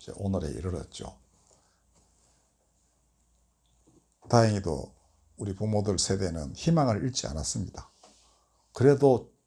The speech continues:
조선말 다 보존하고, 다음에 우리식대로 시집장가 보내고, 그러니까 뭐 어쩔 수 없이 해야 되는 건 하지만 그렇게 했습니다.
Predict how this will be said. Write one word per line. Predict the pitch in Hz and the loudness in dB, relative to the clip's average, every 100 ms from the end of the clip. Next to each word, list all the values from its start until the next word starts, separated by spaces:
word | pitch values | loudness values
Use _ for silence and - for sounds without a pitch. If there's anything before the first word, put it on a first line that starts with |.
| _ _ | _ _
조선말 | 95 - 127 113 92 | -2 0 2 2 0
다 | - 87 80 | -2 -4 -4
보존하고, | 98 82 98 - - 76 - _ _ _ | -8 -6 -6 -6 -10 -12 -14 _ _ _
다음에 | 90 82 87 | -10 -8 -4
우리식대로 | 104 107 123 - 107 98 | -2 0 -2 -2 -2 0
시집장가 | - 104 98 90 90 87 | -2 -4 -4 -6 -4 -4
보내고, | - 67 69 78 69 - _ _ _ _ - - - - - | -6 -8 -8 -8 -10 -14 _ _ _ _ -18 -18 -18 -20 -16
그러니까 | - 98 90 - _ _ - _ _ | -10 -8 -8 -10 _ _ -20 _ _
뭐 | 107 - - | -10 -10 -8
어쩔 | 160 170 | 2 4
수 | - 151 | 6 4
없이 | - 139 | 4 2
해야 | 131 135 | 4 4
되는 | 123 120 | 4 2
건 | 110 | 0
하지만 | 87 120 110 90 95 80 - - _ _ | 0 -2 -2 -2 -4 -4 -10 -18 _ _
그렇게 | - 151 - | -10 -8 -8
했습니다. | 127 147 98 101 | -8 -6 -8 -10